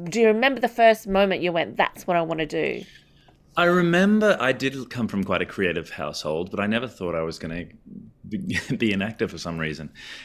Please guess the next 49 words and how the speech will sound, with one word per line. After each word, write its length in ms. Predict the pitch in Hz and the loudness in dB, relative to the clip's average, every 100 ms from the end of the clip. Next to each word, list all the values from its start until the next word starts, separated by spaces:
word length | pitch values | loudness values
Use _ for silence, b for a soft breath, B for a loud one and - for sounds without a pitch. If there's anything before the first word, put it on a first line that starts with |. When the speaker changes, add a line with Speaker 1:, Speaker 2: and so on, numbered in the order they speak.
| B | B
Speaker 2:
And 180 | 107 110 | 0 4
then, 160 | 113 110 | 4 4
uh, 140 | 104 | 4
I 140 | 101 110 | 4 4
always 200 | 123 117 | 4 2
assumed 420 | 110 - 98 95 | 0 -2 0 0
I 60 | |
was 120 | 92 90 | -2 -4
gonna 120 | 90 | -6
be 140 | 90 | -6
some 200 | 87 95 | -4 -4
sort 200 | 92 87 | -4 -6
of 120 | 87 - | -8 -6
poet, 520 | 117 135 151 - - - - | 0 4 2 0 -18 -12 -2
I 80 | 107 | 0
guess, 260 | 127 139 | 0 -2
or 80 | 104 | 0
maybe 240 | 95 92 95 | 0 2 0
a 40 | |
Speaker 1:
Oh. 80 | 523 | 0
Speaker 2:
philosopher. 680 | - 640 453 330 226 165 165 B B B B B | 4 6 6 4 2 0 -2 B B B B B
Um, 480 | 87 87 87 87 90 - - | 0 2 0 -2 -8 -12 -2
and 300 | 104 101 101 | 0 2 0
I 100 | 107 | 0
certainly 640 | 110 - 120 120 120 120 117 | 0 2 2 2 2 2 0
became 480 | - 127 120 110 110 | -2 -4 0 2 2
neither. 420 | 87 80 78 73 B B B B | 0 -2 -6 -8 B B B B
But 140 | 117 107 | 2 6
during 320 | 131 135 135 | 6 6 6
university, 1120 | 127 120 95 101 104 104 117 101 95 87 82 | 6 6 4 4 4 2 2 4 4 4 2
I 80 | 87 | -2
went 160 | 90 | -4
to 60 | 87 | -2
Monash 300 | 90 87 - | -2 -2 -2
University 520 | 90 85 85 - 85 | -2 0 -2 -2 -4
and 100 | 78 | -4
I 40 | |
was 120 | 78 76 | -6 -8
studying 400 | - 78 80 76 | -6 -4 -4 -4
a 320 | 73 71 - _ - | -8 -10 -14 _ -8
arts 280 | 80 - - | -6 -6 -6
degree. 460 | 87 76 76 71 71 B B | -8 -6 -6 -6 -10 B B
And 100 | - | -4
bit 160 | 87 101 | 0 0
by 140 | 85 | 0
bit, 180 | 80 82 | 0 0
I 60 | 78 | 0
s-, 160 | - - - - | -2 -10 -16 -6
I 200 | 85 85 | -2 -2